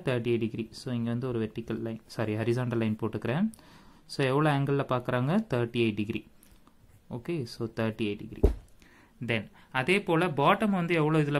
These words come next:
பார்க்கறாங்க அப்படின்னு பார்த்தோம்னா சிக்ஸ்டி டிகிரி. ஓகேவா? So சிக்ஸ்டி டிகிரி. இப்படி வச்சுக்கலாம். Okay, fine. Now we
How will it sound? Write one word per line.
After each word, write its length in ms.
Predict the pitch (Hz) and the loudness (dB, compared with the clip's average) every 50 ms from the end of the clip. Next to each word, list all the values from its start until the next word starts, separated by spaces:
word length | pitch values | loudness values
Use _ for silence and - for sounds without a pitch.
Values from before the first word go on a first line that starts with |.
| 143 143 | 0 0
பார்க்கறாங்க 380 | 135 135 - 135 131 131 131 135 131 123 | 0 0 2 0 0 0 0 0 0 0
அப்படின்னு 260 | 113 123 123 131 123 | 0 0 -2 -2 -2
பார்த்தோம்னா 320 | 127 120 - 120 131 185 247 - - | -2 0 0 2 2 2 2 0 -2
சிக்ஸ்டி 280 | - 110 - - 127 120 110 | -6 -8 -4 -2 0 0 0
டிகிரி. 220 | 107 107 104 101 - - - - - - - - - - - - - - _ - - - - - - - - - - - - _ _ - _ - - _ _ _ _ _ _ _ - - - - - _ _ - - - - - - - _ - - - - - - - - - - - - - - _ - - - - - - - - 127 | 0 -2 -6 -8 -10 -14 -20 -20 -20 -20 -20 -20 -20 -20 -20 -20 -20 -20 _ -20 -20 -20 -20 -20 -20 -20 -20 -20 -20 -20 -20 _ _ -20 _ -20 -20 _ _ _ _ _ _ _ -20 -20 -20 -20 -20 _ _ -20 -20 -20 -20 -20 -20 -20 _ -20 -20 -20 -20 -20 -20 -20 -20 -20 -20 -20 -20 -20 -20 _ -20 -20 -20 -20 -20 -14 -8 -8 -6
ஓகேவா? 300 | 117 - 135 160 185 180 131 - | -4 -2 -2 0 0 -2 -2 -2
So 100 | - 135 120 120 | -4 -4 -4 -2
சிக்ஸ்டி 280 | 123 113 - - - 120 113 | -4 -6 -4 -4 -4 -4 -2
டிகிரி. 200 | 107 110 110 110 - - - - - _ - _ _ - - - - - - - _ - _ _ - - - - - - - - - _ _ _ - - - _ - - - - - - - - - - - - - _ | -2 -4 -6 -8 -10 -14 -20 -20 -20 _ -20 _ _ -20 -20 -20 -20 -20 -20 -20 _ -20 _ _ -20 -20 -20 -20 -20 -20 -20 -20 -20 _ _ _ -20 -20 -20 _ -20 -20 -20 -20 -20 -20 -20 -20 -20 -20 -20 -20 -20 _
இப்படி 200 | - - 113 107 | -6 -4 -4 -4
வச்சுக்கலாம். 420 | 104 - - - - 107 110 - - - - - - _ - - - - - _ _ _ _ - - - - _ _ - - _ - 131 | -4 -6 -12 -12 -10 -10 -10 -10 -14 -20 -20 -20 -20 _ -20 -20 -20 -20 -20 _ _ _ _ -20 -20 -20 -20 _ _ -20 -20 _ -16 -10
Okay, 180 | 123 - 190 208 208 - - | -8 -6 -8 -8 -10 -12 -14
fine. 140 | 117 101 - - - - _ - - - - _ - - - - - _ _ 147 147 | -14 -14 -14 -18 -20 -20 _ -20 -20 -20 -20 _ -20 -20 -20 -20 -20 _ _ -2 -2
Now 100 | 143 120 104 - - _ - 151 139 | -2 -2 -4 -6 -12 _ -8 -4 -4
we 80 | 147 | -2